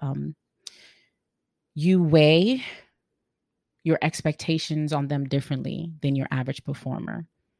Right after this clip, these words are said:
There's no room for mess ups for that high performer, but you'll give a pass to the average performer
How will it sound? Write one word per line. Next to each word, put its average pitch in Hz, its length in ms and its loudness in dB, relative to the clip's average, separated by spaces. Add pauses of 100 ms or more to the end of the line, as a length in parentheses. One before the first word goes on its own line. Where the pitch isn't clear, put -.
(800)
There's 175 340 6
no 170 240 4
room 156 580 0
for 139 920 -4
mess 143 440 0
ups - 240 -6
for - 160 0
that 131 160 0
high 127 220 -2
performer, 139 760 -6 (760)
but 151 180 0
you'll 160 120 2
give 143 180 -2
a 139 60 0
pass 156 800 0
to - 220 -2
the 139 220 -2
average 147 420 0
performer 143 640 -6